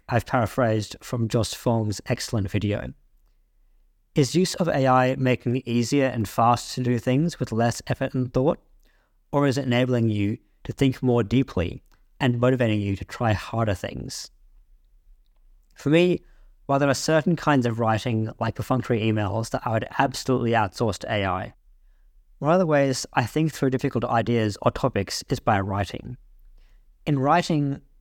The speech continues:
we have to juggle different ideas, present them in a logical format, and think through the points we are drawing.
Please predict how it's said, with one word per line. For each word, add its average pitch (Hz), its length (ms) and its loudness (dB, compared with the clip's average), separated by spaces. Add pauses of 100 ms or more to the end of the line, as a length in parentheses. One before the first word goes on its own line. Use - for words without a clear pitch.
(120)
we 135 120 0
have 156 160 -2
to 170 80 0
juggle 143 280 0
different 127 320 -2
ideas, 107 600 -4 (240)
present 135 300 0
them 143 200 4
in 131 180 0
a 117 40 2
logical 101 280 -2
format, 135 560 -2 (480)
and 127 160 -2
think 160 280 0
through 147 220 0
the 127 100 2
points 113 460 -2 (100)
we 123 100 2
are 110 80 4
drawing. 104 640 -4